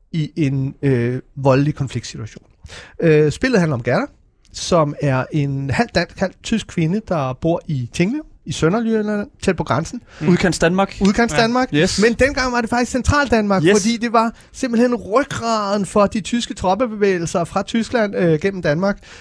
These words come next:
Speaker 1: Øh, Tinglev station var, var et trafikknudepunkt af rang, selvom det bare var en lille flække ude på, på, øh, ude på en flad vindopsugs mark. Øh, og, og her i Tinglev udspiller der så et drama, fordi, øh, det er slutningen af krigen, tyskerne er pressede,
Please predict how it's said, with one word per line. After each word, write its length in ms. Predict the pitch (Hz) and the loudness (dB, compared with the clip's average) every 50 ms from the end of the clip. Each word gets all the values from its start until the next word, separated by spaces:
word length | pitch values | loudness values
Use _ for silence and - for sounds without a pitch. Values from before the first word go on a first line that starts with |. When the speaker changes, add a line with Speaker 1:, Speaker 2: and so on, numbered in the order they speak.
| - - | -18 -4
Speaker 1:
Øh, 180 | - 180 160 156 | 0 0 0 2
Tinglev 380 | - - 214 214 226 226 208 185 | 2 2 2 4 4 4 2 2
station 480 | - - 185 - 240 247 233 220 202 | 0 -4 -4 0 0 0 0 2 2
var, 300 | 196 190 175 165 160 165 | 2 4 4 2 2 0
var 280 | 160 170 170 160 151 - | 0 2 2 2 2 2
et 280 | 196 180 165 160 - 190 - _ | 0 0 0 0 -6 -14 -14 _
trafikknudepunkt 920 | - - 214 196 - - - 285 - - - 233 214 196 160 - 196 180 - | -4 -2 -2 -2 -2 -2 -2 -2 -2 -2 0 0 0 0 0 0 -2 -2 -2
af 40 | 156 | 0
rang, 260 | 156 185 226 220 - | 0 0 0 -2 -4
selvom 220 | - 220 208 202 190 | -6 -6 -6 -4 -4
det 100 | 185 170 | -4 -2
bare 180 | 170 165 185 | -2 -2 -2
var 80 | 196 185 | -2 -4
en 120 | 165 156 156 | -2 -2 -2
lille 200 | 170 180 214 208 | -2 -2 -2 -4
flække 360 | - 160 156 165 175 202 220 - - - _ _ | -2 0 0 2 2 0 -4 -6 -8 -18 _ _
ude 180 | - 175 190 190 | -2 -2 -2 -2
på, 320 | - - 185 170 160 160 - | 0 2 2 2 2 0 -4
på, 420 | - - 147 139 135 131 127 131 127 127 - - - - _ _ - | -6 -6 -4 -2 -2 -2 -4 -4 -6 -8 -12 -16 -20 -20 _ _ 0
øh, 180 | 165 156 151 156 | 2 4 4 4
ude 140 | 170 190 185 | 4 2 2
på 100 | - 196 | 2 0
en 80 | 160 | 0
flad 400 | - 185 196 208 196 185 160 190 | 2 2 0 0 0 -6 -10 -2
vindopsugs 560 | 160 175 180 208 190 - - 202 170 - - | 0 2 2 2 0 -2 -6 -8 -10 -6 -4
mark. 260 | 151 135 143 165 - - - - - - - - - - | -2 0 0 -2 -2 -6 -16 -20 -20 -20 -20 -20 -12 0
Øh, 260 | - 190 175 165 165 170 - - - | 2 4 4 6 4 2 -2 -2 -2
og, 160 | 185 180 - | -2 0 0
og 120 | - 196 | 0 -2
her 220 | 185 - - 285 294 - | 2 2 2 2 2 2
i 100 | 269 226 | 0 -2
Tinglev 420 | 180 - - - 220 233 262 254 233 | -4 -2 0 0 0 0 2 0 0
udspiller 440 | 226 220 226 240 - - 254 226 180 | 0 0 -2 -2 -4 -6 -8 -6 -6
der 80 | 175 | -6
så 140 | 160 - 214 | -6 -6 -6
et 120 | 220 - | -8 -6
drama, 340 | - - 151 160 190 220 240 | -6 -4 -4 -2 -2 -4 -6
fordi, 420 | 220 - 208 180 185 202 196 185 - - - - - _ _ - | -4 -6 -6 -4 -2 -4 -4 -4 -8 -16 -20 -20 -20 _ _ 0
øh, 160 | 185 165 160 | 2 4 4
det 160 | 156 147 - 202 | 4 2 2 0
er 80 | 190 | -2
slutningen 360 | - - 226 240 247 254 226 | 2 2 0 2 2 2 0
af 80 | 180 165 | 0 2
krigen, 520 | - - 262 269 262 247 254 247 240 233 | 2 2 2 2 2 0 -2 -2 -2 -2
tyskerne 480 | 226 - - 240 220 - - - 226 208 | -2 0 0 0 0 0 -2 -2 -2 -2
er 60 | 196 | 0
pressede, 720 | 170 - - 185 185 208 214 - - 247 233 226 220 214 | 0 0 -2 0 0 0 0 0 0 2 2 4 4 2